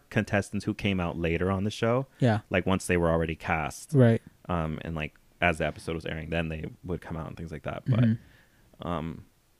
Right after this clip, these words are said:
Speaker 1: yeah, so, but now there definitely are a lot better. You know, we get, like, trans women.
Speaker 2: Yeah.
Speaker 1: Uh, we get non-binary. We got Gottmik, who was a trans man doing drag.
Speaker 2: Yeah.
Speaker 1: Um, we even get, like, um,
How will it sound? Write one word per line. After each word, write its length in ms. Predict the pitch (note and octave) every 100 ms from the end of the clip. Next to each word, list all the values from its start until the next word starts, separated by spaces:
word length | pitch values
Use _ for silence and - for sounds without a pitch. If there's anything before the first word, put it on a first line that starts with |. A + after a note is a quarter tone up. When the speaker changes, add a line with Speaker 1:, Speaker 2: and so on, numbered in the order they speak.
| -
Speaker 1:
yeah, 300 | F#2+ G#2+ A#2
so, 420 | F2+ - F2 E2+ - - - _ -
but 140 | - -
now 220 | G#2 G2+
there 200 | F#2+ F2+
definitely 380 | F2+ F#2 G2+ F2+
are 100 | D#2+
a 40 |
lot 180 | E2 D2+
better. 220 | E2+ D#2+
You 120 | D#2+ D#2+
know, 160 | D#2
we 160 | D#2 E2+
get, 300 | E2+ D#2+ -
like, 240 | D2+ D2+
trans 360 | - F#2 F2 -
women. 380 | E2+ E2+ E2 E2+ _ - -
Speaker 2:
Yeah. 220 | B2 E2+
Speaker 1:
Uh, 20 | D#2+
we 100 | F2
get 140 | D#2
non-binary. 580 | E2 E2 E2 E2+ F2 F2+
We 100 | F2+
got 160 | D#2+ E2
Gottmik, 520 | D#2+ - E2+ F2+ - - _ - -
who 160 | G#2
was 160 | E2+ E2+
a 80 | E2
trans 340 | - E2+ E2
man 320 | D#2+ E2 G2
doing 240 | G2+ G#2 G#2+
drag. 400 | A2 G#2+ A2+ A#2+ _ _
Speaker 2:
Yeah. 200 | C#3 A#2+ A#2 _
Speaker 1:
Um, 260 | F#2 F2 F2
we 120 | G2+
even 140 | C3+ D#3
get, 200 | D3 C3
like, 300 | A2+ G2 -
um, 360 | F#2 F2 E2